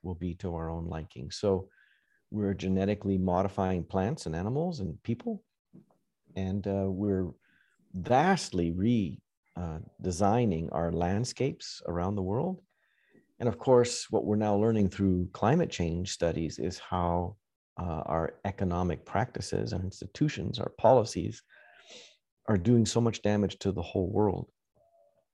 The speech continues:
And this is a feature, I think, of the inability of people to cherish life. And, and one of the things that I want to argue is that the cherishing of life goes hand in hand with the understanding that this life is a sacred gift.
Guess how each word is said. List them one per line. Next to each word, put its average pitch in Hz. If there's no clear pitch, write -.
And 101
this 113
is 95
a 90
feature, 92
I 85
think, 139
of 98
the 90
inability 110
of 85
people 104
to -
cherish 90
life. 78
And, 90
and 101
one 104
of 113
the 104
things 104
that 98
I 92
want 95
to -
argue 98
is 85
that 85
the -
cherishing 95
of 90
life 87
goes 95
hand 101
in 85
hand 92
with 87
the 90
understanding 85
that 82
this -
life 95
is 104
a 113
sacred 110
gift. -